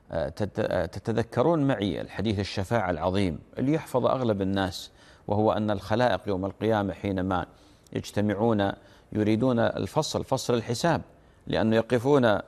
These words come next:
في المحشر وتدنو الشمس من العباد قدر ميل، ويأخذ الناس العرق، منهم من يلجمه إلجاما، ومنهم من إلى حقويه، ومنهم إلى ركبتيه، ومنهم، ومنهم،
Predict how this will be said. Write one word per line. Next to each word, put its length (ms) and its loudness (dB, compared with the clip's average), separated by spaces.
في 260 0
المحشر 580 0
وتدنو 420 0
الشمس 760 -4
من 140 -2
العباد 580 0
قدر 360 -2
ميل، 340 0
ويأخذ 460 -4
الناس 380 0
العرق، 440 2
منهم 300 2
من 120 0
يلجمه 580 0
إلجاما، 580 0
ومنهم 440 0
من 340 2
إلى 180 4
حقويه، 600 0
ومنهم 420 -2
إلى 240 0
ركبتيه، 640 0
ومنهم، 500 0
ومنهم، 420 0